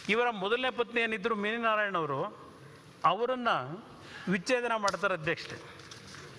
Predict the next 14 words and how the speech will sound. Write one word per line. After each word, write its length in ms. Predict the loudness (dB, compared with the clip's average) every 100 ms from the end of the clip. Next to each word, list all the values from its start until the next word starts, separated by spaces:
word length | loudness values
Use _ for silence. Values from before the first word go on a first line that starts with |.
| -8 2 2 4
ಅವರ 220 | 2 4
ಒಂದು 320 | 4 2 0 0
ಇನ್ಸ್ಟಿಟ್ಯೂಟ್ನಲ್ಲೇ 720 | 0 -2 0 0 2 2 0
ಇದ್ದಂಥ 340 | 0 0 2
ಒಬ್ಬರು, 560 | 2 2 2 2 2 -2
ಇನ್ನೊಬ್ಬರು 720 | 2 2 2 0 -2 -6 -12 -12 -12 -12 -12 0
ಮಹಿಳೆ 280 | 2 4 4
ರಾಗಿ-, 320 | 4 4 2
ನರ-, 380 | 2 4 4 4
ರಾಗಿಣಿ 320 | 4 4 4
ನಾರಾಯಣ್ 320 | 6 8 6
ಅಂತಕ್ಕಂಥವ್ರನ್ನ 760 | 4 2 2 2 2 2 2 2 0 -4 -8 -16 -16 -12 -10 -10 -12 -16 0
ಒಂದು 240 | 2 4 4
ಆರ್ಯ 360 | 6 4 4